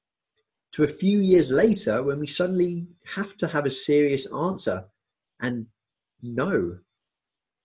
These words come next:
it's unrealistic. It just isn't possible.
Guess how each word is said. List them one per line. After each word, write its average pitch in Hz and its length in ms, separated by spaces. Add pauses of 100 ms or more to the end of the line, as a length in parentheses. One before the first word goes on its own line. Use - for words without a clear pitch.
(400)
it's - 160
unrealistic. 196 840 (440)
It 135 180
just - 360 (100)
isn't 131 340
possible. 170 500